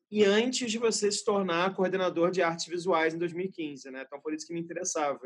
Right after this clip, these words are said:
Queria que você falasse um, assim, um pouquinho dela, mas mais do que ela, talvez, Guga,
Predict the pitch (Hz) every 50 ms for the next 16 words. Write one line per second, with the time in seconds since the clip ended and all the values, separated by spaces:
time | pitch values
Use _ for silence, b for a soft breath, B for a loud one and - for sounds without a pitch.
0 | 131 _ _ _ _ _ _ _ _ _ - - 196 233 240 240 262 - 254 240
1 | 233 226 233 240 214 - - - - 196 190 190 - 190 185 185 196 190 185 -
2 | 208 214 208 - 196 208 233 233 214 214 202 190 185 190 226 285 285 240 269 214
3 | - 208 190 180 180 180 180 180 175 170 160 156 135 160 190 214 220 202 160 147
4 | 143 147 147 139 120 131 131 127